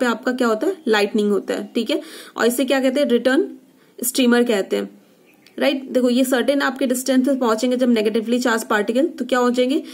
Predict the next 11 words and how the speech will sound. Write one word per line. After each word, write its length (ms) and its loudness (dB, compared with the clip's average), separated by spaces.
ये 80 0
जो 120 2
positively 560 0
चार्ज 340 0
particle 400 0
है, 100 0
वो 120 2
क्या 160 0
करेगा, 360 0
Attract 440 -2
करेगा। 340 2